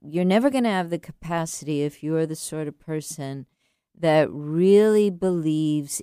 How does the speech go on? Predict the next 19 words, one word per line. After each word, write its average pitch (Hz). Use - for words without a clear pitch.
in 143
the 135
grind. 139
In 165
other 160
words, 147
you 156
didn't 185
really 139
have 135
enough 131
capacity. 135
You 160
signed 185
up 170
for 165
the 151
writing 160
class, 143